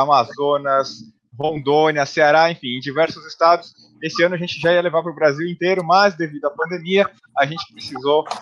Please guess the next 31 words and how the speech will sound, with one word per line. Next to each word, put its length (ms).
mudar 300
o 60
formato 500
e 60
a 20
gente 140
colocou 260
num 120
formato 380
online. 400
Mas 260
também, 440
né, 120
ao 120
mesmo 300
tempo, 380
a 20
gente 140
colocou 320
num 80
formato 360
desafiador. 600
Trinta 400
dias, 520
sessenta 640
palestras, 720
só 240
palestrantes 540
feras 340
da 100
educação 460